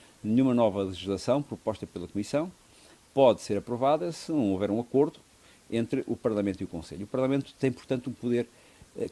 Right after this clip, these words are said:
co-legislativo muito forte. Também tem um poder de iniciativa para propor, para, para lançar estudos. Muitas vezes o Parlamento, eh, tem iniciativas que são exatamente para tentar motivar a Comissão a legislar, como os, os Estados também têm, e o Conselho também tem,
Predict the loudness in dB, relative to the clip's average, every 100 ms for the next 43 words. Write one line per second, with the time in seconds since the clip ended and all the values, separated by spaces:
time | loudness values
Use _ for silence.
0 | -8 -2 0 0 -2 -6 -6 -6 -6 -8
1 | -8 -12 -12 -8 -4 -2 0 2 2 0
2 | 0 0 2 4 2 -4 -10 -16 -2 4
3 | 4 2 -2 -4 -4 -4 -6 -6 -6 -4
4 | -4 -4 -4 -4 -4 -2 0 0 0 -4
5 | -14 -20 -20 -10 -4 -2 -2 -4 -6 -10
6 | -6 0 0 0 -2 -2 -2 -2 2 2
7 | 2 -6 -12 -20 -20 -16 -4 0 0 0
8 | -2 -2 -2 -2 -2 0 2 2 0 0
9 | 0 0 0 -2 0 -2 -2 -6 -6 -4
10 | -6 -8 -6 -6 -6 -16 _ -12 -10 -10
11 | -14 -6 -2 -2 -4 -10 -8 -6 -4 -4
12 | -6 -10 -12 -12 -10 -8 -4 -6